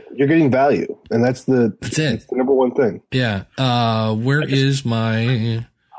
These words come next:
Speaker 3: I think the way the audience listens matters. And,
Speaker 2: Mm-hmm.
Speaker 3: you know, I, I know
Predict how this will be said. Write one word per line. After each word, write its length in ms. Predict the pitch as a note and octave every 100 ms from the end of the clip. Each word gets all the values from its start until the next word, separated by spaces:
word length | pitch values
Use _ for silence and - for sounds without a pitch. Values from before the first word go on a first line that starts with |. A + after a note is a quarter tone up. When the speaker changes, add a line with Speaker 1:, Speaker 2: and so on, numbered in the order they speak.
| -
Speaker 3:
I 80 | D#3
think 260 | - A#3
the 100 | -
way 200 | C#3 B2
the 160 | C3+ A2
audience 520 | F#2+ G#2 A2+ G#2 -
listens 520 | F#2+ A2 - G2 E2+
matters. 640 | F2 D#2+ D2+ C2 - - - -
And, 480 | B2+ A2 G#2+ G#2 G#2
Speaker 2:
Mm-hmm. 280 | C3+ C3+ D#3+
Speaker 3:
you 40 | A#2
know, 160 | A2 A2 A2 A2+ G#2+
I, 80 | C#3
I 40 |
know 460 | F3+ C3 A2+ A2+